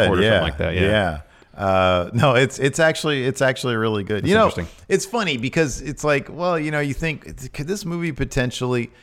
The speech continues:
Speaker 1: you know, with, like, for example, I'm just throwing the Oscars out there, and I think the Oscars are kind of a load of B S. It's all publicity, but,
Speaker 2: Oh, yeah.
Speaker 1: um,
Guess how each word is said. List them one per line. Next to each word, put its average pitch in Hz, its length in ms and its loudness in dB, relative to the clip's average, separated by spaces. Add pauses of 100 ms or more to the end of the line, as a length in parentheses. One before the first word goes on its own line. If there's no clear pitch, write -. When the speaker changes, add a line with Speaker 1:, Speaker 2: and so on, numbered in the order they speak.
(200)
Speaker 1:
you 202 140 0
know, 226 80 2
with, 190 160 2
like, 151 280 4
for - 160 0
example, 101 380 2
I'm 95 100 4
just 95 120 -4
throwing 95 180 2
the 85 120 0
Oscars 82 340 2
out 69 160 -4
there, 76 100 -6
and 73 100 -2
I 82 40 -2
think 110 160 -2
the 90 80 2
Oscars 78 340 2
are 73 60 -6
kind 76 180 -2
of 71 60 -2
a 69 40 -2
load 71 200 -2
of 65 60 -6
B 71 180 -2
S. 69 180 -2
It's - 100 -16
all 71 120 0
publicity, 69 480 0
but, 73 180 2
Speaker 2:
Oh, 82 80 -2
yeah. 78 160 -4 (160)
Speaker 1:
um, 85 560 2